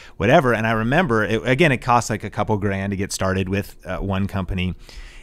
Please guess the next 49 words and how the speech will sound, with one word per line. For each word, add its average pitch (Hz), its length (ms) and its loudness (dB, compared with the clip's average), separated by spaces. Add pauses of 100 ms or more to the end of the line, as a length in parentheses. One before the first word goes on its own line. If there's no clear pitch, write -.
And 113 100 0
you 123 60 2
kinda 165 240 4
do 147 120 8
it 127 80 2
for 151 100 4
a 139 40 6
while. 127 220 8
And 120 80 4
then 120 80 2
the 123 60 0
question 175 340 -2
is, 101 140 -6
is 104 160 -6
there 120 100 -2
any 110 140 0
sales? 123 480 -2
And 143 80 2
even 254 160 2
if 220 60 -4
there's 123 160 0
not 123 180 -2
sales, 277 480 -2
are 117 140 2
you, 135 120 2
like, 208 300 2 (200)
smashing 139 720 2
the 139 80 2
phones? 196 640 2 (340)
Are 135 100 8
you, 180 120 8
like, 233 200 6
hitting 185 260 2
the 170 60 2
pavement? 208 600 0
Are 160 80 6
you 156 80 4
driving 143 400 4
door 165 180 4
to 175 80 6
door? 156 380 2
Like, 139 200 2
are 143 60 4
you 135 80 4
hitting 151 160 4
all 165 120 6
your 156 120 4
friends 151 320 0
up? 240 200 -2